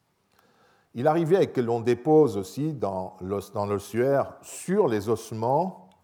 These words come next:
ou bien, euh, au fort, au, au fond de, de l'ossuaire,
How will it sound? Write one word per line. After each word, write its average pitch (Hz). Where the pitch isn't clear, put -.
ou 120
bien, 131
euh, 107
au 110
fort, 143
au, 120
au 104
fond 156
de, 95
de 85
l'ossuaire, 113